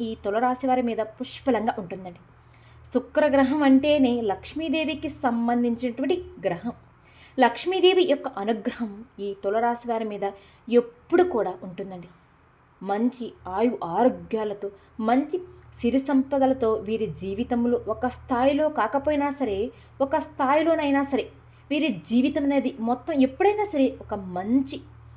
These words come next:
స్థాయికి ఎదుగుతారని కూడా చెప్పుకోవచ్చు. సమస్యలు వస్తూనే ఉంటాయి.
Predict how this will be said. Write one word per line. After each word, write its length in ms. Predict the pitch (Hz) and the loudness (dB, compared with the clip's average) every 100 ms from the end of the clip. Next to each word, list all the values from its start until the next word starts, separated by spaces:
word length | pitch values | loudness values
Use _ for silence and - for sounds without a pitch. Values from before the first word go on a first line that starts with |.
| - | -20
స్థాయికి 520 | - - 220 269 294 | -14 -8 -4 -2 0
ఎదుగుతారని 460 | 214 226 240 214 196 | 0 -2 -4 -4 -2
కూడా 140 | 233 | -4
చెప్పుకోవచ్చు. 580 | - - - 165 - - - - - - _ - | -4 -14 -12 -12 -12 -18 -20 -20 -20 -20 _ -16
సమస్యలు 560 | - 196 254 269 339 339 | -8 0 0 4 4 4
వస్తూనే 460 | 302 - - 285 | 2 0 0 0
ఉంటాయి. 300 | 302 226 202 | 2 -2 -6